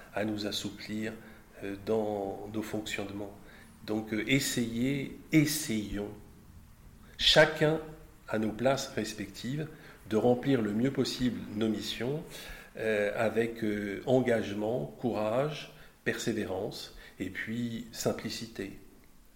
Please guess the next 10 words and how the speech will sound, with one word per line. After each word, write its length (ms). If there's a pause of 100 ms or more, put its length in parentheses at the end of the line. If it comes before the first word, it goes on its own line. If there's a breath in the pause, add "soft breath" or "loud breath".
La 80
simplicité, 720
c'est 180
aussi, 540
euh, 80 (720 loud breath)
de 80
pouvoir 580 (580)
aussi 340
bien 260
écouter 540